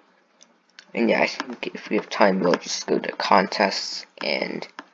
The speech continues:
yeah. Okay,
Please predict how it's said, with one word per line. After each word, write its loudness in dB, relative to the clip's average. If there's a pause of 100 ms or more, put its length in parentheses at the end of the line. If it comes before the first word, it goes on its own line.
(1600)
yeah. 0 (3750)
Okay, -12